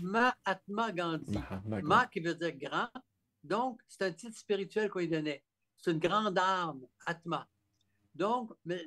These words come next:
Speaker 1: ma compagnie comme telle s'appelle Atma Inc. Et sous Atma,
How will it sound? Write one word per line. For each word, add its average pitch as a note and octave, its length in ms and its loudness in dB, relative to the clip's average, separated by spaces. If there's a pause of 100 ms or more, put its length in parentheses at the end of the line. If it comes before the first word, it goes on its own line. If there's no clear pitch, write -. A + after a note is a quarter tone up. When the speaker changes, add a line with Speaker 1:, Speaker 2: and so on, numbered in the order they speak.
Speaker 1:
ma F3 200 4
compagnie G#3+ 840 4
comme F3+ 260 2
telle G3+ 260 4
s'appelle F3+ 400 2
Atma E3 500 0
Inc. A#3 240 2 (880)
Et F3+ 180 8
sous C#4 360 0
Atma, F3+ 640 2